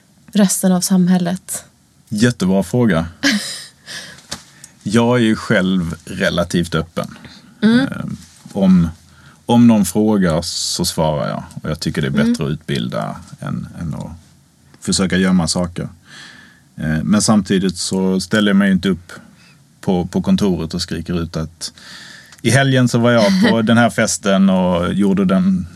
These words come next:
Speaker 2: det här med de här personerna och så
Speaker 1: Mm.
Speaker 2: vidare. Precis som jag inte förväntar mig och hoppas att mina kollegor inte berättar vad de gjorde
Speaker 1: Mm.
Speaker 2: med sin partner hemma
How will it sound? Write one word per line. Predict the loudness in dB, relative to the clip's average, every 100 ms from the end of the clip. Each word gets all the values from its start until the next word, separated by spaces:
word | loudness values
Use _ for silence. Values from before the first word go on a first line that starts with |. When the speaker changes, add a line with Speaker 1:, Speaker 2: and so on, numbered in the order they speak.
| -20 -4
Speaker 2:
det | 0 2
här | 4 4
med | 4 4
de | 4
här | 2 0
personerna | -2 0 2 2 0 -2 -8 -4
och |
så | 2
Speaker 1:
Mm. | 4
Speaker 2:
vidare. | 4 0 -4 -8 _ -20 -20 -20 _ _ _ _ -2
Precis | 2 4 4
som | 4
jag | 4
inte | 0 -2 -2
förväntar | -4 0 4 4 2
mig | 2 4 2
och |
hoppas | 0 -2 -4 -6 -8
att | -10 -10 -14 -2
mina | 4 6 6 6 2 0
kollegor | 0 2 2 2
inte | 2 2
berättar | 2 2 0 0
vad | 4
de | 4 4
gjorde | 2 0 0 -4 _
Speaker 1:
Mm. | -2 0
Speaker 2:
med | 2
sin | 2 2
partner | 0 0 2
hemma | 4 2